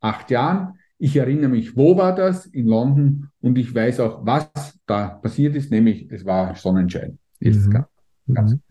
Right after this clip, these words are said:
Speaker 1: banal gesprochen. Also das was, wann, wo muss erfüllt sein. Und genau das hat sich die Nikki Clayton bei den Hehern angeschaut, ob sie sich, wenn sie verstecken, wissen, was haben sie versteckt. Sie hat ihnen zwei Futtermöglichkeiten geboten, Erdnüsse und,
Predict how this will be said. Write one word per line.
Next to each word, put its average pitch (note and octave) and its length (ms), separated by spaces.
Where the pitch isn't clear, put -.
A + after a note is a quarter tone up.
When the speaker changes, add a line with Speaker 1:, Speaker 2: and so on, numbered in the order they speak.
Speaker 1:
banal F2 480
gesprochen. - 540
Also C#3 180
das C3 220
was, C#3+ 240
wann, A2+ 220
wo F3+ 360
muss C#3+ 180
erfüllt B2+ 320
sein. G2+ 160
Und G2+ 140
genau C3 360
das F#3 260
hat D3+ 160
sich C#3+ 160
die C#3+ 80
Nikki C3+ 280
Clayton B2 440
bei B2 80
den A#2 160
Hehern A2+ 260
angeschaut, F3 680
ob A3+ 240
sie A3+ 80
sich, F#3+ 260
wenn C#3+ 160
sie C3+ 120
verstecken, A3+ 840
wissen, G#2+ 600
was C3 320
haben D3 160
sie E3+ 120
versteckt. F#3+ 460
Sie D#3+ 100
hat C#3+ 100
ihnen C3 200
zwei B2 300
Futtermöglichkeiten D#3+ 1200
geboten, C#3 560
Erdnüsse B2 640
und, G2+ 360